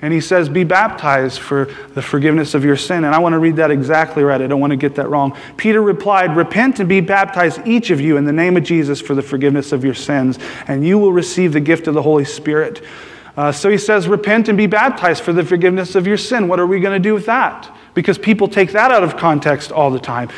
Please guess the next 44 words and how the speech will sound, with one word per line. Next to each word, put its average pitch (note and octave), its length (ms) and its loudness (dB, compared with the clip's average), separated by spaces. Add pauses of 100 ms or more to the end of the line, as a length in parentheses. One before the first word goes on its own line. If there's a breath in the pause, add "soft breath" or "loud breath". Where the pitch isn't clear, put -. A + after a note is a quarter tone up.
(180 loud breath)
Ask F3 260 0
the G3 80 0
same G#3 280 2
question. G#3 580 -2 (260 loud breath)
Why? F3 420 0
What F3 220 2
did G#3 220 0
Peter G#3+ 200 2
do? G#3+ 200 2
He D#3+ 120 0
shared F#3 300 0
the F#3+ 60 2
gospel. G#3+ 540 -2
Then D#3+ 180 -2
they E3+ 100 0
wanted F3+ 400 0
to F#3+ 200 -2 (280 loud breath)
be, G3 120 2
ba-, F3+ 220 0
or E3+ 160 2
then F3+ 280 -2
they F3+ 180 2
asked, F3+ 340 -2
"What F#3 160 0
should F#3 180 0
we F#3+ 100 0
do?" G#3+ 200 2
Why E3+ 260 2
did G#3 160 2
they G3 120 4
ask, G3 300 0
"What F#3+ 160 2
we, G3 180 -2
should G#3 240 0
we G#3+ 100 2
do?" A#3 180 2
Because D#3 320 -2
they F3 120 0
believed F3+ 520 0
the F#3 80 0
gospel G3 500 0
that D#3 100 -2
was D#3 140 -4
shared C3+ 520 -4